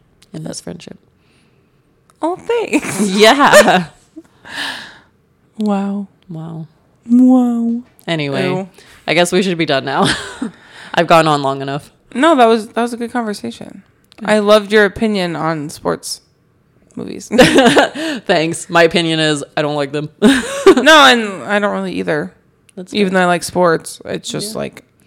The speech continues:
Speaker 1: Which is interesting. But
Speaker 2: Yeah.
Speaker 1: again, you don't watch a ton of movies, so.
Speaker 2: No, I don't. I'm the worst film major, film score major.
Speaker 1: Mm-hmm.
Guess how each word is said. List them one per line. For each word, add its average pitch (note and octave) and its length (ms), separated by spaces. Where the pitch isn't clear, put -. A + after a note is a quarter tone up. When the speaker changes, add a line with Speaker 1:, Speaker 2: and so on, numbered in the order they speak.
Speaker 1:
Which F#3+ 220
is E3+ 260
interesting. F3+ 680
But F#3 220
Speaker 2:
Yeah. D#3 40
Speaker 1:
again, D3 240
you C#3+ 120
don't D3 220
watch - 240
a - 20
ton D#3 240
of D#3 80
movies, E3+ 380
so. - 180
Speaker 2:
No, G3 160
I - 80
don't. F3 300
I'm G3 240
the F#3+ 100
worst F#3 440
film E3 460
major, - 600
film F3 240
score - 240
major. - 420
Speaker 1:
Mm-hmm. D#3 300